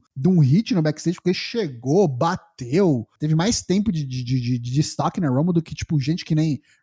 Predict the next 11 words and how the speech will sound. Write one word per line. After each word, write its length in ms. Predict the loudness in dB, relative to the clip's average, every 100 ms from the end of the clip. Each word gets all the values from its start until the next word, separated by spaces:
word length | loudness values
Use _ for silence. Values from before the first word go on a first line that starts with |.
| -8
Randy 280 | -4 -2 0
Orton, 720 | 2 2 2 2 -2 -4 -4
um 240 | -6 -8
cara 240 | -8 -6
que 80 | -4
tava, 180 | -2 -4
tipo, 220 | -4 -6
aí 100 | -4
há 100 | -2
mó 200 | -2 -4
tempo, 500 | -4 -4 -4 -6 -12